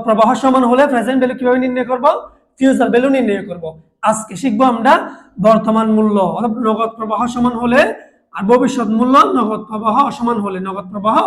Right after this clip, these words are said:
অসমান হলে সূত্র। আজকে আমরা শিখব বর্তমান মূল্যের ও ভবিষ্যৎ মূল্যের সূত্র যদি নগদ প্রবাহ অসমান হয় দুটার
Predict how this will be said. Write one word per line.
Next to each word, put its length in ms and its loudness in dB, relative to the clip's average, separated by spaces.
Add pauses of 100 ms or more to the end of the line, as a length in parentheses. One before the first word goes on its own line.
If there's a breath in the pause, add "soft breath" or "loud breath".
(140)
অসমান 300 -14
হলে 140 -18 (100)
সূত্র। 280 -14 (540 loud breath)
আজকে 200 -8 (100)
আমরা 240 -6
শিখব 160 -4 (160)
বর্তমান 360 -2 (100)
মূল্যের 380 2 (420)
ও 20 -6 (120)
ভবিষ্যৎ 400 4
মূল্যের 280 2
সূত্র 240 -12 (500 soft breath)
যদি 280 0 (160)
নগদ 380 4
প্রবাহ 240 0 (180)
অসমান 360 -4
হয় 200 -8
দুটার 260 -6